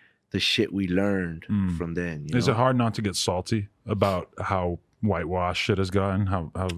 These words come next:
Speaker 2: ridiculous, how commercialized it's gotten?
Speaker 1: I mean,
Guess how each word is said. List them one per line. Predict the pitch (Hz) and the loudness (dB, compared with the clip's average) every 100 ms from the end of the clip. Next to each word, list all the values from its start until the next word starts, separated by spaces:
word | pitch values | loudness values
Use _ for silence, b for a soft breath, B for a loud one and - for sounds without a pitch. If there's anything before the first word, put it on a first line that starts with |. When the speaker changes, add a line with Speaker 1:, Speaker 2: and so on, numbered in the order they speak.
| 82 | -4
Speaker 2:
ridiculous, | 90 95 92 95 92 87 | -2 -2 0 0 0 0
how | - 95 | 0 0
commercialized | - 101 90 90 95 95 92 | 0 0 0 0 0 0 0
it's | 104 | 0
gotten? | - 110 104 104 b b b _ _ _ - - _ - | 0 2 0 -2 b b b _ _ _ -20 -20 _ -4
Speaker 1:
I | 104 | 0
mean, | 104 104 101 98 92 | 0 2 0 -2 -4